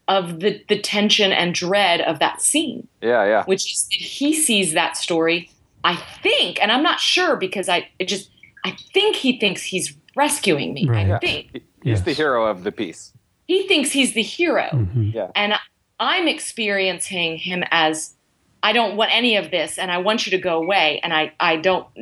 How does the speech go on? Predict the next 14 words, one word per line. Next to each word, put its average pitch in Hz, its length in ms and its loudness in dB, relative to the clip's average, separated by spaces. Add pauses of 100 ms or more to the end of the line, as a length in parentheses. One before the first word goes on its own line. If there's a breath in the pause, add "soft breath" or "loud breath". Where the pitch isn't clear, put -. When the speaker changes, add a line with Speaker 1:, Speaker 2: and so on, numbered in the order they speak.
(380)
Speaker 1:
I, 160 200 2
I, 180 200 0 (140)
I - 20 -2
can't 208 320 -2
say 233 340 2
it, - 180 -2
but 185 120 0
I'm 165 160 0
being, 175 240 -2 (360 loud breath)
you 202 80 -2
know, 185 120 4
I, 165 280 0
I'm, 165 220 -4 (120)
I'm, 156 220 -6